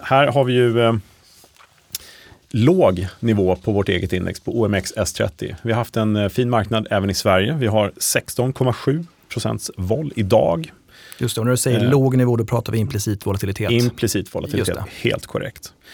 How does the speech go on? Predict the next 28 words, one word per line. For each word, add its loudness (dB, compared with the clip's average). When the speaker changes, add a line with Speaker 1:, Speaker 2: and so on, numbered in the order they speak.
Speaker 1:
Eh, 2
och -2
det 4
här 6
är 2
lägre 4
än 2
vad 2
det 0
varit 2
historiskt -2
i 0
rörelsetermer, -2
så -6
att -10
vi -2
har -2
en 0
negativ 0
edge. -4
Det -4
betyder 2
att 0
marknaden -2
sätter -4
ner -2
risken -4
i -8